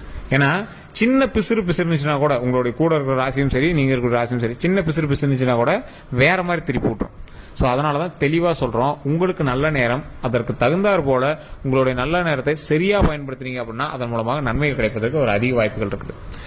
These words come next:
So, அதனால நீங்க நான் சொன்ன விஷயத்தை ட்ரை பண்ணி பாருங்க. பக்கத்துல நரசிம்மர் கோயில் இருந்தது அப்படின்னா, கண்டிப்பா போய் வழிபடுங்க. அங்க நெய் விளக்கு ஏத்தி சாமிகிட்ட வழிபட்டுட்டு வாங்க, மிகப்பெரிய நன்மை கிடைக்கும். அதே மாதிரி முடிஞ்சா ஒரு பத்து பேத்துக்கு சாப்பாடு போடுங்க, மிக மிக நன்மை கிடைக்கும். தயிர் சாதமோ, தக்காளி சாதமோ,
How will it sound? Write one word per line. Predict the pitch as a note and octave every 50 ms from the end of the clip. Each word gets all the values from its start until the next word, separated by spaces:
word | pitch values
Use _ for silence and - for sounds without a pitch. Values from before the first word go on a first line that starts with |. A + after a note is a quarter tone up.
| - - -
So, | - D3 C3+
அதனால | B2+ C3+ C#3 D3 D#3+ F3 G#3 D4 - - - - - - -
நீங்க | C#3+ C3 B2+ B2+
நான் | B2+ B2+ B2
சொன்ன | B2 C#3 C#3 E3 F3
விஷயத்தை | E3 - D3+ D3+ C#3 E3+
ட்ரை | E3+ - C#3+ C3+ C#3+
பண்ணி | C#3 C#3+ C3+ B2
பாருங்க. | A#2+ A#2+ A2+ A2+ A2+ A#2+ C#3 D3 - - - -
பக்கத்துல | C3+ - - E3+ E3+ D#3+ D3
நரசிம்மர் | C#3 C#3 C#3 E3+ E3 D#3+ D3
கோயில் | C3+ C#3 C3+ B2+
இருந்தது | B2+ B2+ C3 C#3 C#3+ C3+ B2+
அப்படின்னா, | A#2+ C3 D3
கண்டிப்பா | - C3 C3 C3+ C#3+ C#3+
போய் | C#3 C3 C3
வழிபடுங்க. | A#2+ A#2 A#2+ C3+ C3 C3 A#2+ A#2+ A#2 A#2 C3
அங்க | C3 D#3 B2+ A#2+
நெய் | A2+ A#2+ C3+ D3
விளக்கு | D3 C#3 C3 A2+ B2+ B2
ஏத்தி | A#2+ - D#3+ E3+
சாமிகிட்ட | G#2+ - - B2 C3 C#3 C#3 C3 B2+ B2
வழிபட்டுட்டு | A#2+ B2+ B2+ B2 A#2 A2+ A#2+
வாங்க, | A#2 A2+ A#2 B2
மிகப்பெரிய | B2 A#2 A#2 B2 B2+ C3+ E3 C#3+ C#3
நன்மை | B2 A#2 A#2 B2 B2+ B2
கிடைக்கும். | B2 A2+ A2+ G#2+ - A#2+ - - - - - - -
அதே | B2+ B2+ C#3+
மாதிரி | C#3 D3+ E3 D#3 C#3
முடிஞ்சா | C3+ C3 D3+
ஒரு | D#3 C#3+ -
பத்து | - C#3 - - D#3+
பேத்துக்கு | D3 D#3+ D#3 D3 D#3+ F3
சாப்பாடு | E3+ - C#3+ C#3 D3+ D3 F3+ E3 D3 A#2+
போடுங்க, | A#2+ B2+ A#2+ A#2 B2 C3+ B2+ -
மிக | C3 B2 C3 D3
மிக | D3 D3+ D3+ F3
நன்மை | G3 F#3 D3+ C3+ C3 B2+
கிடைக்கும். | A2+ A2+ A2+ A2 G#2 A#2 A2+ - - - - -
தயிர் | - B2+ B2+ A2+ A#2+
சாதமோ, | B2 A#2+ A#2+ A#2 A#2+ A#2+ B2
தக்காளி | B2 A#2+ - B2+ B2 A#2+
சாதமோ, | A#2 A#2+ A#2+ A#2+ A#2+ A#2+